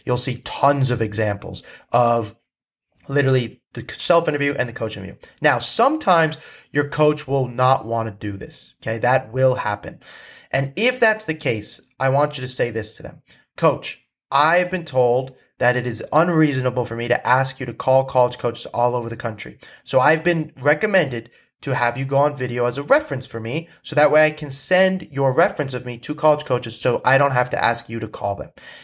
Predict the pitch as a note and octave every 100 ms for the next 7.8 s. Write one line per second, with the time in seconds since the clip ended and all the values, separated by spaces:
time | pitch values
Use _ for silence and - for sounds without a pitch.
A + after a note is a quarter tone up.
0 | - _ B2+ B2+ C3+ A#2 - B2 A2+ A2
1 | A2 G#2+ G#2 G#2 G#2 G#2 C3+ F3 - -
2 | - A#2+ A2 G#2 A2 G#2+ A#2 A#2 - F#3
3 | F#3 - - _ D3 D3+ D3 C#3 C#3 -
4 | G#3 G3+ D3+ C#3+ C3+ - C3+ B2+ C3 C3
5 | B2+ B2+ A#2 C3 D#3 D3+ D3 F3+ D#3+ D3+
6 | B2+ A2 C3+ D#3+ - - - F3 F3+ G3
7 | F#3 E3 D3 C#3+ - C#3 E3